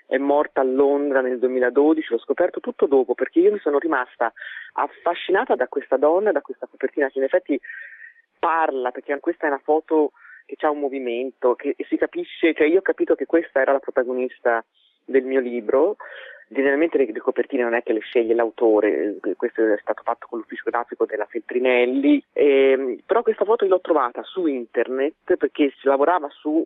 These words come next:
quel concetto di donna, la macchina, una donna moderna che però c'ha anche uno sguardo malinconico, cioè da lì passi in passettino siamo arrivati e abbiamo dovuto chiedere addirittura, perché la foto è, rappresenta l'attrice Anouk Aimée,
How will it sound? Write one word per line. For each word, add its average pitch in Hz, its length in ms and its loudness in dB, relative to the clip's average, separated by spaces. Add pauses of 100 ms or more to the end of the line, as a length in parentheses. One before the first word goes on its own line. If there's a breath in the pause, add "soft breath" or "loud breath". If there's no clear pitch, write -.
(160)
quel 160 200 2
concetto 156 600 0
di 139 140 0
donna, 143 640 2
la 139 120 2
macchina, 135 600 -4
una 135 140 0
donna 139 320 0
moderna 147 640 2
che - 180 -6
però 143 280 4
c'ha 139 160 -8
anche 135 160 -6
uno 143 100 -8
sguardo 143 480 -4
malinconico, 139 800 -2
cioè 151 200 0
da 190 140 0
lì 233 260 2
passi - 320 -4
in 220 100 -8
passettino 208 680 -2
siamo 160 220 0
arrivati 147 680 0 (180)
e 135 340 4
abbiamo 131 240 0
dovuto 185 220 0
chiedere 127 360 2
addirittura, 127 320 0
perché 127 220 -4
la 135 120 -2
foto 175 360 2
è, 127 180 4
rappresenta 139 580 0
l'attrice 151 460 -2
Anouk 135 300 0
Aimée, 123 560 0